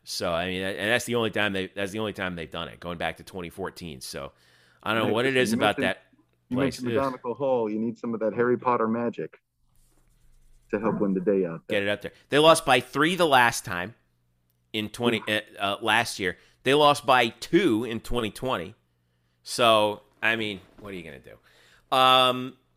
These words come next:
Speaker 1: all right, so that flips us over to the men's team, who, you know, Eric, Eric Lopez's thing is always like, "This is who they are."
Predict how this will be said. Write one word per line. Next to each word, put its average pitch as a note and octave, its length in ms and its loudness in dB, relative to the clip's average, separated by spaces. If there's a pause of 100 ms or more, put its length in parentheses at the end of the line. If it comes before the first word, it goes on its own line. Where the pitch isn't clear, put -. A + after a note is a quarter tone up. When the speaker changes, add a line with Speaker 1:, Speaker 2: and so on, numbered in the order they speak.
(300)
Speaker 1:
all D#3+ 100 6
right, C3+ 280 6
so D3 260 2
that F#3 340 2
flips E3 340 -6
us D#3+ 240 -4
over C#3+ 280 -2
to D3+ 280 -8
the B2 140 -6
men's D3+ 560 -4
team, E2+ 440 -12 (460)
who, D3+ 520 -2 (1600)
you F3 100 0
know, F3+ 160 2
Eric, B3 300 8 (720)
Eric A#3+ 260 6
Lopez's F3 640 -2
thing D#3 220 -2
is C3 120 -4
always C3+ 240 0
like, G#2+ 220 -4
"This B2 180 -4
is C3 80 -10
who B2+ 180 -8
they A2+ 180 0
are." A2 400 0